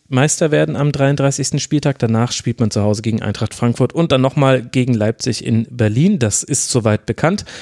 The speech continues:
Hannover sechsundneunzig spielt jetzt noch zu Hause ein Heimspiel gegen den S C Freiburg und reist dann nach Düsseldorf zur Fortuna.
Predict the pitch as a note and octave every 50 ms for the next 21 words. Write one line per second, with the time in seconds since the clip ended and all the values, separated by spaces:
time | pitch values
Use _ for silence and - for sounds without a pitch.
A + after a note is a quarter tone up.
0 | - - - - B2 B2+ B2 - B2+ A2 A#2 G#2+ - B2+ A2+ A2+ - - B2 -
1 | - - D3+ D#3 - C3+ - - B2+ A2+ - - - G#2+ G#2+ A2+ A2 G#2+ A#2 -
2 | A2 G#2+ G2 G2 A2 A#2 A#2 - - - A#2 A#2 A#2+ G#2+ G#2 G#2 G2+ G2 F#2 -
3 | - - - - G#2 - G#2+ G#2 G#2 G#2 A#2 G#2+ - - - - - - - -
4 | _ - E3 F3+ F#3+ - - - C3 A#2+ A#2 A#2 A#2 B2 - - - B2 A#2+ C3+
5 | - - - B2+ A#2+ A2+ - - - C3+ - D3 C3 A#2+ B2 A#2 A2+ - - _
6 | - C#3 - - - A#2+ A2 G#2+ A#2 - _ - - - - A2+ G#2+ G#2+ A2 -
7 | - C3 A#2+ A#2+ G#2+ F2+ F#2+